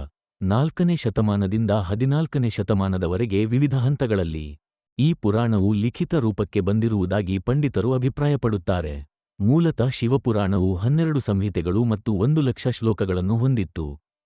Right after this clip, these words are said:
ಆದರೆ ಪ್ರಸ್ತುತ ಲಭ್ಯವಿರುವ ಪ್ರತಿಗಳು ಸುಮಾರು ಏಳು ಸಂಹಿತೆಗಳೊಂದಿಗೆ ಇಪ್ಪತ್ನಾಲ್ಕು ಸಾವಿರ ಶ್ಲೋಕಗಳನ್ನಷ್ಟೇ ಒಳಗೊಂಡಿವೆ.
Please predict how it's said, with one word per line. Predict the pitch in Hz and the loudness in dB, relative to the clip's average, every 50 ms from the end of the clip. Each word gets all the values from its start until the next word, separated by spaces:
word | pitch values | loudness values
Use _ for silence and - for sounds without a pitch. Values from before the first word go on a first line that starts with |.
| _ _ - | _ _ -4
ಆದರೆ | 110 113 120 123 117 123 117 | -2 0 0 2 0 0 -2
ಪ್ರಸ್ತುತ | - - 127 127 - - 165 - | -2 -4 -6 -4 -4 -4 -2 0
ಲಭ್ಯವಿರುವ | 160 135 104 95 98 101 104 101 104 104 87 90 90 | 0 0 0 0 0 0 0 0 0 0 0 -2 -2
ಪ್ರತಿಗಳು | - - 110 101 117 104 101 98 98 104 104 | -2 -4 -6 -4 -2 -2 0 0 0 0 -2
ಸುಮಾರು | - - 120 127 139 139 131 117 101 92 | -2 -2 0 0 2 0 0 0 0 0
ಏಳು | 101 127 156 165 | 2 2 2 0
ಸಂಹಿತೆಗಳೊಂದಿಗೆ | 151 - 123 107 101 107 104 98 104 87 87 85 85 90 98 98 92 92 90 87 | 0 0 0 0 0 0 0 -2 -2 -2 0 0 0 0 -2 -2 -2 -2 -2 -2
ಇಪ್ಪತ್ನಾಲ್ಕು | 95 98 - 131 135 - - 113 127 139 - - 139 | -4 -4 -2 -4 -2 -2 0 -2 -2 -2 -2 -4 -6
ಸಾವಿರ | - - 101 95 101 95 92 | -4 -2 -2 0 0 -2 -2
ಶ್ಲೋಕಗಳನ್ನಷ್ಟೇ | 87 - 110 117 117 - 113 92 95 92 90 90 90 - - - 117 | -2 -2 -2 -2 -2 -2 -2 -2 -2 -2 -2 -2 -4 -4 -4 -2 -2
ಒಳಗೊಂಡಿವೆ. | 123 135 147 147 123 110 101 90 85 78 80 78 | 0 0 0 0 2 2 0 0 0 -2 -6 -8